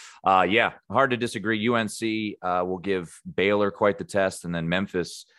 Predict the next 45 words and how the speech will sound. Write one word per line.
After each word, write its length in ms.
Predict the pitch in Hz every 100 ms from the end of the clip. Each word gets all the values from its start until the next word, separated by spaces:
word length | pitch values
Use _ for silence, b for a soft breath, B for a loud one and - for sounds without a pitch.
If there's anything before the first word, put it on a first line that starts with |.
| b b b
I 80 | -
think 220 | 110 139
they'll 140 | 113 131
be 100 | 113
an 80 | 101
interesting 400 | 101 98 - 98
situation 680 | - - 95 95 95 95
there 160 | 90 87
for, 320 | - 90 85
uh, 200 | 80 78
for 220 | - 95
Gonzaga 580 | 82 82 78 85 92 80
with 160 | 73 -
the 140 | 80
athleticism 680 | 78 92 92 90 - 80 78
that 160 | 76
Penny 260 | - 90 85
squad 480 | - 87 80 76 71 b b b b
has. 460 | 98 98 90 82 -
Um, 460 | - 110 101 95 95 -
all 100 | 143
right, 100 | 135
let's 140 | 190
get 160 | 254 240
into, 400 | 220 - 170 147
uh, 60 |
let's 180 | 139 147
get 140 | 214
into 220 | 190 - 117
you. 220 | 147 170
Let's 120 | 147
get 140 | - 127
into 140 | 104
the 80 | 113
Mount 340 | 101 120 127
a 40 | 117
little 200 | 117 113
bit. 220 | 113 98
Let 160 | 117 110
people 240 | 117 104
know 240 | 98 101
more 220 | 98 101 95
about 340 | 101 101 -
you 80 | 101
that, 160 | 87